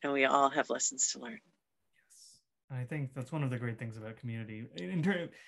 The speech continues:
Speaker 2: in addition to, to practicing your voice, is hearing other people's voices and sort of being exposed to, uh, people who might have different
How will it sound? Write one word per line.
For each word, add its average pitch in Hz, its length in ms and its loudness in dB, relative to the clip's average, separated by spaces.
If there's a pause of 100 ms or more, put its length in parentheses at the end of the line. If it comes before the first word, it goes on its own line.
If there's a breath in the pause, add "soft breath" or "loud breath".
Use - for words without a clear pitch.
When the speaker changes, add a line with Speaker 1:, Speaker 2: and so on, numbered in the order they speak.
(140)
Speaker 2:
in 175 100 0
addition 160 300 4
to, 135 320 2
to 151 160 -4
practicing 143 480 0
your 123 100 -2
voice, 139 360 0
is 113 180 -4
hearing 135 260 0
other 127 200 2
people's 110 360 -8
voices 101 720 -12
and 120 140 -10
sort 113 160 -8
of 104 80 -12
being 110 200 -6
exposed 110 680 -8
to, 104 440 -12 (680)
uh, 101 320 -16
people 120 300 -10
who 117 120 -8
might 110 220 -8
have 107 200 -12
different 107 440 -12